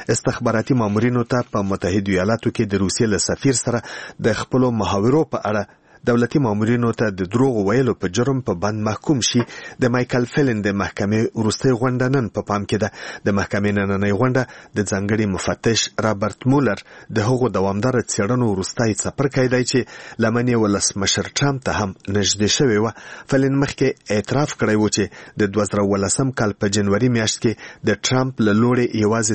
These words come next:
څلور ورځې وروسته یې د تحقیقاتو د فدرالي ادارې اف بی آی مامورینو ته دروغ ویلي وو. فلن په سپینه ماڼۍ کې له دې غونډې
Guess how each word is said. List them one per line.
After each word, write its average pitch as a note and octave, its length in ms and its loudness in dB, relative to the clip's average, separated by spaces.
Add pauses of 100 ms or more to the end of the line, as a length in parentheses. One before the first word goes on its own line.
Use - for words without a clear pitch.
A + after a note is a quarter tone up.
(160)
څلور C3+ 240 2
ورځې G#2 240 -2
وروسته C3 400 0
یې A#2 40 0 (360)
د - 160 -2
تحقیقاتو - 560 -2
د G2 300 0
فدرالي F#2+ 440 0 (140)
ادارې G2+ 300 2 (180)
اف - 240 -4
بی G#2 180 0 (120)
آی C#3 220 2
مامورینو G#2+ 520 0
ته G2+ 200 -2
دروغ B2+ 200 2
ویلي G2+ 300 2
وو. A2+ 120 -2 (400)
فلن C3 360 2 (120)
په G#2 120 -2
سپینه B2+ 300 0
ماڼۍ A2+ 220 2
کې A#2 200 0
له G2 120 2
دې A2+ 140 4
غونډې A2 260 0